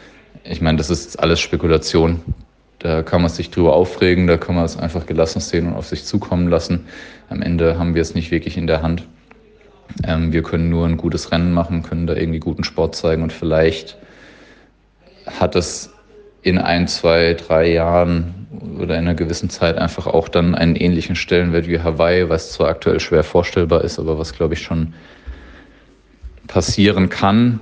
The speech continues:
Es ist aber halt nicht absehbar und ich glaub, das muss man einfach so ein bisschen auf sich zukommen lassen und, äh, genau, für die Zukunft kann man dann einfach nur sagen, würde man sich wünschen, dass vielleicht die Daten und Streckenkommunikation auch, dass das alles so ein bisschen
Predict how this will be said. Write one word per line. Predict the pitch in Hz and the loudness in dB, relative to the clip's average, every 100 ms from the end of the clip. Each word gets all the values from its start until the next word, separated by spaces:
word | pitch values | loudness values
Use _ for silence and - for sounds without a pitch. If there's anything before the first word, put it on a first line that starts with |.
| - | -8
Es | 82 | -8
ist | 87 85 | -4 -2
aber | 78 78 | 0 -2
halt | 78 | -2
nicht | 82 - | -2 -4
absehbar | 76 - 76 69 | -4 -8 -6 -4
und | 78 | -6
ich | - | -6
glaub, | - - | -10 -10
das | - | -8
muss | 85 - | -6 -4
man | 76 | -4
einfach | 76 90 | -2 -4
so | - | -2
ein | 85 | -2
bisschen | - - 85 | -2 -2 -4
auf | - | -2
sich | - | -6
zukommen | - 123 117 107 | -2 2 4 4
lassen | 90 - 90 | 2 0 -2
und, | 80 78 76 - - - - - - - - _ _ | 0 -4 -4 -14 -20 -20 -20 -20 -20 -20 -20 _ _
äh, | - 82 80 - | -12 -10 -10 -6
genau, | 78 76 78 78 - | -4 -2 -2 -4 -12
für | - - 80 78 - | -10 -4 -4 -4 -8
die | - | -10
Zukunft | - - - 87 76 - | -8 -10 -6 -4 -4 -6
kann | 87 | -6
man | 80 | -4
dann | 82 82 | -4 -6
einfach | 80 85 80 | -6 -6 -6
nur | - | -6
sagen, | - 82 85 82 - - - - - - - | -4 -4 -4 -6 -10 -20 -20 -20 -20 -20 0
würde | 90 98 90 | 4 6 6
man | 90 | 4
sich | 85 85 85 | 0 -4 2
wünschen, | 90 101 - 92 | 4 4 4 4
dass | 82 78 | 4 0
vielleicht | - 87 85 82 - | -4 2 2 2 -6
die | |
Daten | 80 80 82 82 87 85 85 87 | 0 4 4 2 -2 0 0 -2
und | - 85 | -4 -6
Streckenkommunikation | - - 80 - 85 82 80 - - - - - 90 87 85 82 - - 82 87 | -8 -6 -6 -4 -4 -2 -4 -10 -20 -20 -14 -2 2 2 2 0 0 -2 0 0
auch, | 78 82 - | 2 2 2
dass | - - - | -4 -8 -8
das | - | -8
alles | - 80 - | -6 -6 -4
so | 80 | -6
ein | 78 | -4
bisschen | 76 - - 78 | -6 -8 -6 -6